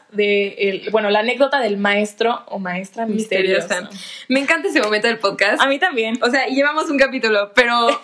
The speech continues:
Speaker 2: <laughs> me encanta este momento
Speaker 1: Sí.
Speaker 2: del podcast.
Speaker 1: Creo que el, el episodio pasado sí hubo bastante participación en la cuenta de Instagram, que votaron y votaron y votaron.
Speaker 2: Sí, y bueno, se dieron cuenta de que no, no era Araceli,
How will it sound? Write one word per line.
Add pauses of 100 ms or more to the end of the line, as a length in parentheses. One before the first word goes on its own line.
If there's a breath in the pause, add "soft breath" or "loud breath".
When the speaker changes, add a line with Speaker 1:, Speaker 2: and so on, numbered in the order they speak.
(100)
Speaker 2:
<laughs>
me
encanta
este
momento
Speaker 1:
Sí.
Speaker 2:
del
podcast. (200)
Speaker 1:
Creo
que
el,
el
episodio
pasado (400 soft breath)
sí
hubo
bastante
participación
en
la
cuenta
de
Instagram,
que
votaron
y
votaron
y
votaron.
Speaker 2:
Sí,
y
bueno,
se
dieron
cuenta
de
que
no,
no
era
Araceli,